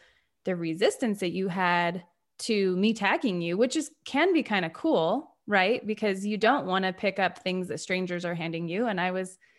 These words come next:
I was like, "Are you a perfectionist? You know, is this something that you need to <laughs> hold?" And you were like, "No, I'm, <laughs> I'm not. I'm, I'm not a perfectionist." So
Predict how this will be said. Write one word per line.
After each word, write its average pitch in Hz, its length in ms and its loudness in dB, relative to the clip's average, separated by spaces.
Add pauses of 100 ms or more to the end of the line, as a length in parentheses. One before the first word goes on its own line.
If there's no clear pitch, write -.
(180)
I 190 100 0
was 185 200 -2
like, 180 200 -2
"Are 180 80 -2
you 254 220 0
a 440 40 0
perfectionist? 226 680 -6
You 175 60 -6
know, 175 120 -2
is 185 60 -4
this 254 160 -2
something 254 300 -4
that 202 80 -4
you 202 120 -2
need 208 180 2
to 226 300 2 (240)
<laughs> - 200 -20
hold?" 233 360 2
And 190 160 0
you 202 80 0
were 196 80 0
like, 185 120 2
"No, 220 420 2
I'm, 196 300 0
<laughs> - 120 0
I'm 285 240 8
not. 339 320 4
I'm, 233 300 4 (160)
I'm 240 140 4
not 330 180 6
a 427 60 2
perfectionist." 202 680 -2
So 214 260 6